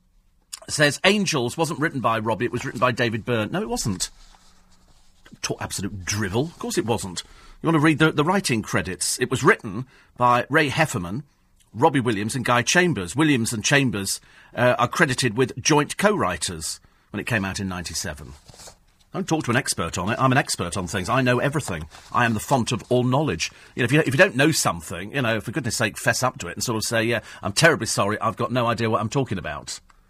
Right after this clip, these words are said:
That's Peter in Liverpool. I mean, reaffirming my faith as the further up the country you get, the dafter people become.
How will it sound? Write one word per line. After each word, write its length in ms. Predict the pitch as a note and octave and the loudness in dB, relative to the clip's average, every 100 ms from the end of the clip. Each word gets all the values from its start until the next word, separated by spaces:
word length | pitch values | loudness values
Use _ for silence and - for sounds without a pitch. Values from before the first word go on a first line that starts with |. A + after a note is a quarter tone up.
| _ | _
That's 140 | F#2+ | -12
Peter 280 | - A2 G#2+ | -4 -4 -2
in 80 | G#2 | -4
Liverpool. 420 | A#2+ - F2 D#2 D#2+ | -4 -6 -8 -10 -4
I 60 | |
mean, 140 | A2 G#2+ - - | -4 -4 -10 -2
reaffirming 640 | A2 D3+ A2 F3 D3 A2 A#2 | 4 4 6 4 4 2 -2
my 140 | B2 | -2
faith 360 | - D3 G#2 G#2+ | 0 0 0 -6
as 80 | |
the 80 | - | -6
further 260 | D3 C3+ A#2 | -2 0 0
up 80 | - | -4
the 60 | |
country 320 | - C#3 - | -2 -2 -2
you 80 | F2 | -6
get, 120 | A2 | -6
the 80 | B2+ | -2
dafter 400 | G#2 D3 D3+ - | 2 2 2 -4
people 280 | D#2 F2+ F2+ | -10 -10 -10
become. 380 | E2+ G2 D#2+ | -10 -8 -8